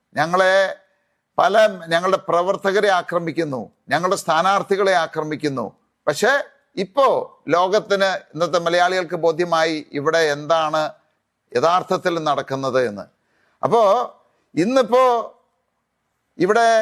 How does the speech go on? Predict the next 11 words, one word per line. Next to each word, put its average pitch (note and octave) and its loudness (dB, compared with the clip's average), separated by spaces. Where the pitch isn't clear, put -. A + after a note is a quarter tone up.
ഇതുപോലെയുള്ള A3 2
മാധ്യമങ്ങളും G#3 0
ഇതുപോലെയുള്ള A3 2
ഒരു G#3+ 4
കോടതി G3 2
സംവിധാനങ്ങളും A3+ 0
ഉണ്ടായത് F#3+ 2
കൊണ്ട് G#3 0
മാത്രമാണ് G3 0
ഞങ്ങളെപ്പോലെയുള്ളവര് F3+ 2
ഇന്നും E3+ -4